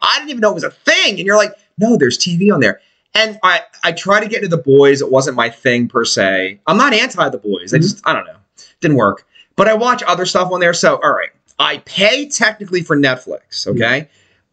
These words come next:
Speaker 1: When my second wife first moved out, I just had her login account for, like, a long time.
Speaker 2: That's the way most people get Netflix. <laughs>
Speaker 1: But then I had to get my own. So now I have my own.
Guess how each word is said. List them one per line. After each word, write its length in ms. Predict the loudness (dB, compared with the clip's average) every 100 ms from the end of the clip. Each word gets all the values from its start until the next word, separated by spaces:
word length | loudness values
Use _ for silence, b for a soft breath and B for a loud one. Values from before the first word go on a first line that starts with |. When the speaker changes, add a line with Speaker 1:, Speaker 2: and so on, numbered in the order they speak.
| _
Speaker 1:
When 340 | -2 0 0 -2
my 200 | 0 2
second 420 | 2 0 -2 0
wife 240 | 0 0 0
first 280 | 0 0 2
moved 260 | 0 2
out, 240 | 0 0 -2
I 140 | -4
just 180 | -2 -4
had 160 | -2 -2
her 140 | -2 -2 -4 -2
login 340 | -2 -2 -4
account 400 | -12 -12 -14 -14
for, 160 | -2 2
like, 180 | 2 0
a 100 | -6 0
long 400 | 2 2 0 -8
time. 380 | -8 -6 -4 -6
Speaker 2:
That's 140 | -6
the 120 | -8
way 140 | -8 -10 _
most 200 | -20 _
people 180 | _
get 100 | _ _
Netflix. 760 | _ _ _ -14 -14 -4 -4 0
<laughs> 0 |
Speaker 1:
But 140 | 0
then 120 | 2 0
I 60 |
had 120 | -2
to 60 | -6
get 140 | -6
my 140 | -10 -14
own. 60 | -14
So 120 | -4 0
now 140 | 2
I 60 | 2
have 160 | 0
my 160 | -4
own. 60 | -6